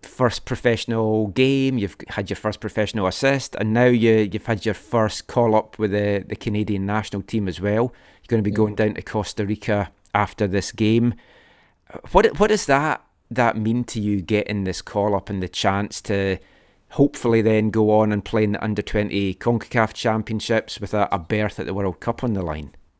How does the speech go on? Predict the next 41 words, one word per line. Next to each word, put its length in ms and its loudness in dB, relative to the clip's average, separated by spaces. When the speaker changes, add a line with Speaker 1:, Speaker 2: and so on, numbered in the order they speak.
Speaker 2:
Oh, 180 4
it's 240 -6
a 180 -4
dream 340 0
come 260 -4
true, 220 -6
pretty 300 -2
much. 440 -4
Uh... 240 -2
So 160 2
it's 80 6
an 60 2
honor 280 6
to 100 2
play 180 0
for 120 -4
your 100 2
country, 480 -2
and 200 2
especially 440 2
with 180 0
two, 340 2
uh, 340 -2
tough 240 0
games 260 0
against 320 -2
Costa 300 -8
Rica. 320 0
Um, 480 -4
just 200 0
being, 200 4
uh, 460 0
being 240 0
able 220 2
to 120 0
represent 400 -4
your 80 -8
country 340 -6
is 80 -4
always 300 -4
an 180 -14